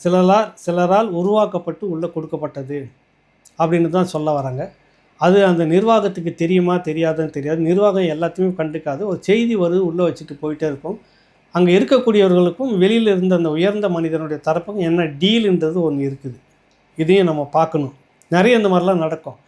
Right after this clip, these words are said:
அதுவும் தேர்தல் நெருங்க நெருங்க இப்படியான செய்திகள், கட்டுக்கதைகள் வெளியில கொண்டு வர்றதுக்கு நிறைய நடக்கும்.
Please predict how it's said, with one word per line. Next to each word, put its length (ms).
அதுவும் 240
தேர்தல் 380
நெருங்க 340
நெருங்க 320
இப்படியான 380
செய்திகள், 520
கட்டுக்கதைகள் 680
வெளியில 320
கொண்டு 260
வர்றதுக்கு 320
நிறைய 400
நடக்கும். 440